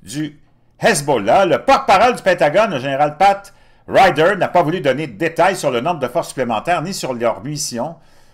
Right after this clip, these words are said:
Les États-Unis comptent actuellement environ quarante mille soldats dans la région. Puis t'as Kamala Harris qui a dit, « On n'a jamais, on a, c'est la première fois qu'on n'a pas de soldats en zone de combat. » Il y a quarante mille soldats dans la région.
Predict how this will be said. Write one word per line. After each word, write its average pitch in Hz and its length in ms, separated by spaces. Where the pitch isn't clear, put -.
Les 95 200
États-Unis 131 400
comptent 160 280
actuellement 151 500
environ 131 420
quarante 196 600
mille 220 360
soldats 180 680
dans 160 220
la 156 140
région. 170 760
Puis 123 120
t'as 165 140
Kamala 185 420
Harris 175 500
qui 165 100
a 147 60
dit, « 175 380
On 156 100
n'a 160 200
jamais, 180 600
on 156 160
a, 165 140
c'est 175 100
la 170 80
première 190 320
fois 214 100
qu'on 196 120
n'a 202 100
pas 190 160
de - 60
soldats 175 480
en 139 100
zone 175 320
de 135 100
combat. » 131 680
Il 104 80
y - 20
a 120 60
quarante 151 520
mille 160 260
soldats 120 460
dans 113 160
la 101 100
région. 90 460